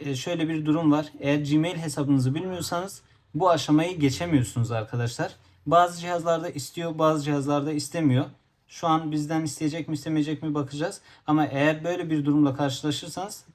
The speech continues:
bize tekrardan iletişime geçebilirsiniz. İletişim numaralarımız mevcut. Oradan yardımcı olabiliriz. Atlıyoruz biz buraya. İleri yapıyoruz.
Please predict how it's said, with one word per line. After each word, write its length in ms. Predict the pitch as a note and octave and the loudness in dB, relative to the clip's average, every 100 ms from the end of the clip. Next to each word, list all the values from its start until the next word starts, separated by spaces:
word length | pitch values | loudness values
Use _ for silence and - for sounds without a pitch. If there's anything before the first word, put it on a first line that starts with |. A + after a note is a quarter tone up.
| - | -8
bize 200 | D3 E3 | -6 -4
tekrardan 500 | E3 D3+ C#3+ C#3+ D3 | -6 -4 0 2 2
iletişime 340 | C#3 C3 E3 | 0 -4 -4
geçebilirsiniz. 720 | D3 - D3+ D#3+ D#3 G3+ G3 - _ _ - | -4 -4 -6 -6 -8 -10 -12 -16 _ _ -8
İletişim 360 | D#3+ D#3 - D#3 | -4 -4 0 2
numaralarımız 680 | C#3+ C3+ C#3 C#3 C#3+ D3 | 4 2 0 0 0 2
mevcut. 380 | C#3+ C#3+ C3+ F3+ - _ | 2 2 0 -8 -16 _
Oradan 340 | E3 C#3+ D3+ D3+ | -4 2 4 4
yardımcı 420 | B2+ A#2+ B2 A#2+ | 4 2 2 0
olabiliriz. 560 | G#2+ G2+ - - - - _ _ _ _ _ _ _ _ _ _ _ _ _ _ - | -4 -6 -10 -14 -18 -20 _ _ _ _ _ _ _ _ _ _ _ _ _ _ -2
Atlıyoruz 560 | D#3 - D3 A2 G#2+ | -2 0 0 0 -6
biz 200 | A2+ A2 | -8 -8
buraya. 400 | A2+ G#2+ A2+ D3+ - _ _ _ _ _ _ _ _ _ - | -6 -4 -2 -4 -8 _ _ _ _ _ _ _ _ _ -8
İleri 320 | D#3+ D#3+ C#3 | -2 2 4
yapıyoruz. 680 | B2+ A2 - G#2+ C3 - | 2 -2 -6 -6 -8 -10